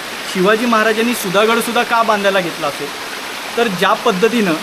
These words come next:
महाराजांचे हमशकल हे इतर गडांवर राहायचे,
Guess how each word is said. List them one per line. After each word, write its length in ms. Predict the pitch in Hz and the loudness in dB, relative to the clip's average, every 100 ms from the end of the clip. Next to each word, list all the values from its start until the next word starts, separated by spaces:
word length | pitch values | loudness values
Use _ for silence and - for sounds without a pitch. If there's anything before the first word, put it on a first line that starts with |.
| - - - - 160 | -6 -10 -10 -10 -4
महाराजांचे 680 | 165 165 196 233 233 233 254 | 0 2 4 4 2 2 2
हमशकल 580 | 190 214 214 220 220 135 - - - - - - - - - - - - - - | 2 2 2 2 2 0 -4 -12 -12 -12 -12 -12 -12 -12 -12 -12 -12 -12 -10 -4
हे 80 | 196 | -2
इतर 440 | - 190 180 269 254 | -2 -4 -2 0 2
गडांवर 480 | 226 226 233 220 196 - 170 | 2 2 4 4 2 -2 -4
राहायचे, 400 | 165 175 220 - | -2 0 0 0